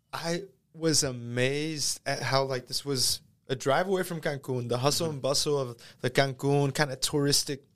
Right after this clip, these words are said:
Speaker 1: uh, mecca. And then you go to Tulum,
Speaker 2: Mm-hmm.
Speaker 1: and it's, like, totally local. There's a, there's a preserve.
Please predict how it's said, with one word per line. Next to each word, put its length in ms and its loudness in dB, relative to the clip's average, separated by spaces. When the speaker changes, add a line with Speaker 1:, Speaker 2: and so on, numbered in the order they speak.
Speaker 1:
uh, 320 -2
mecca. 400 -2
And 100 -4
then 100 2
you 120 0
go 140 6
to 180 6
Tulum, 600 2
Speaker 2:
Mm-hmm. 160 -8
Speaker 1:
and 140 -6
it's, 200 -4
like, 160 -2
totally 500 0
local. 680 2
There's 160 0
a, 80 -6
there's 160 -2
a 40 2
preserve. 840 0